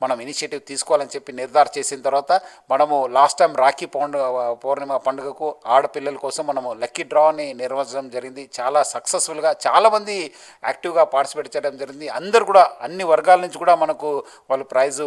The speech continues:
పొందడం జరిగింది. ఆ ఒక్క స్ఫూర్తితోని ఈసారి కూడా దసరా ధమాకా అని చెప్పి ఒక లక్కీ డ్రిప్ని పెట్టడం జరిగింది.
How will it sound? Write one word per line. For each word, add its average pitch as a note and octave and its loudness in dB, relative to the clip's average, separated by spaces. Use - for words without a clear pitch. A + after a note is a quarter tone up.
పొందడం C#3 -4
జరిగింది. B2+ -12
ఆ E3 6
ఒక్క D#3 2
స్ఫూర్తితోని D#3 -8
ఈసారి D3+ 0
కూడా C#3+ -2
దసరా C#3+ 0
ధమాకా C#3 -4
అని C3 -8
చెప్పి C#3 -12
ఒక B2+ -8
లక్కీ A#2+ -6
డ్రిప్ని C3+ -14
పెట్టడం A#2+ -10
జరిగింది. B2 -16